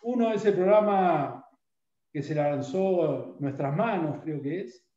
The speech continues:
¿no? Que me parece que es, eh, es una política pública que responde a todo el tema del, de la organización de las mujeres, ¿no? Es la primera vez que empezamos a tener programas para las mujeres rurales,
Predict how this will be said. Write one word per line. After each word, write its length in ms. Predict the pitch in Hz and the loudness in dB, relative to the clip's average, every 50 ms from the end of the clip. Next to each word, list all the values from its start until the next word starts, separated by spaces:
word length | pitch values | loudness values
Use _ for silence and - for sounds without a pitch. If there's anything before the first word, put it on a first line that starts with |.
| _ | _
¿no? 320 | 139 143 196 220 226 - _ _ _ _ _ | -10 -10 -10 -10 -12 -16 _ _ _ _ _
Que 160 | - 139 135 | -4 -2 -2
me 80 | 135 131 | 0 0
parece 340 | - 147 160 180 180 190 170 | 0 0 0 0 -2 -2 -2
que 120 | 156 156 | -2 -2
es, 300 | 156 - - - - _ - | -2 -4 -8 -16 -20 _ -14
eh, 480 | 135 127 127 123 120 120 - - - - _ _ _ _ _ _ _ - | -12 -8 -6 -6 -8 -8 -12 -16 -18 -20 _ _ _ _ _ _ _ -6
es 240 | 170 196 196 185 165 | -4 -2 -2 -2 -2
una 160 | 147 131 120 | -6 -6 -6
política 340 | 135 135 147 151 156 139 - | -6 -8 -6 -4 -4 -4 -4
pública 480 | 170 185 196 196 190 190 180 175 151 | -2 -4 -2 -2 -2 -2 -2 -2 0
que 180 | 139 139 127 123 | -2 -2 -4 -4
responde 1000 | 127 131 123 - - 196 202 208 226 220 208 196 160 147 135 - - - - _ _ _ _ _ _ _ _ _ - | -6 -6 -8 -8 -4 -2 -2 -2 0 -2 -4 -4 -2 -2 -2 -4 -4 -10 -14 _ _ _ _ _ _ _ _ _ -8
a 180 | 131 139 131 135 | -6 -6 -6 -4
todo 160 | 160 180 175 | -2 -2 -2
el 100 | 175 175 | 0 0
tema 320 | 185 190 185 180 180 165 | 0 0 2 2 2 0
del, 400 | 147 131 123 113 110 107 - - - _ _ | 0 0 -2 -4 -6 -10 -14 -18 -20 _ _
de 140 | - 139 139 | -8 -6 -6
la 240 | 160 160 156 156 151 | -2 2 2 2 4
organización 480 | 151 151 147 139 - - - 185 175 | 2 2 0 -2 -4 -6 -4 -2 0
de 80 | 165 147 | 0 0
las 120 | 139 123 | 0 -2
mujeres, 480 | 117 127 127 - 320 285 233 185 156 127 | -2 -6 -6 -6 -6 -6 -4 -6 -6 -6
¿no? 200 | 156 196 214 180 | -6 -6 -4 -4
Es 100 | 156 143 | -2 -2
la 100 | 170 147 | -2 0
primera 260 | 156 170 185 190 190 | 0 2 2 2 2
vez 80 | 185 185 | 2 0
que 60 | 180 | -4
empezamos 520 | - - _ - 135 131 - 175 175 160 151 | -8 -12 _ -14 -12 -8 -6 -6 -6 -6 -6
a 60 | 160 | -6
tener 420 | 139 143 151 160 160 165 160 - _ _ _ _ _ _ _ _ _ _ _ _ _ _ | -6 -4 -2 -2 -2 -2 -4 -10 _ _ _ _ _ _ _ _ _ _ _ _ _ _
programas 640 | - 143 135 139 139 143 165 185 202 202 190 170 143 | -6 -4 -2 -2 0 2 2 2 4 4 2 0 0
para 140 | 139 131 127 | -2 -4 -6
las 180 | 127 131 123 | -6 -6 -6
mujeres 260 | - - 175 170 160 147 | -6 -4 -2 -2 -2 0
rurales, 680 | 139 135 147 160 165 160 165 165 156 139 - - - | -2 0 2 2 2 2 2 -2 -2 -2 -6 -10 -16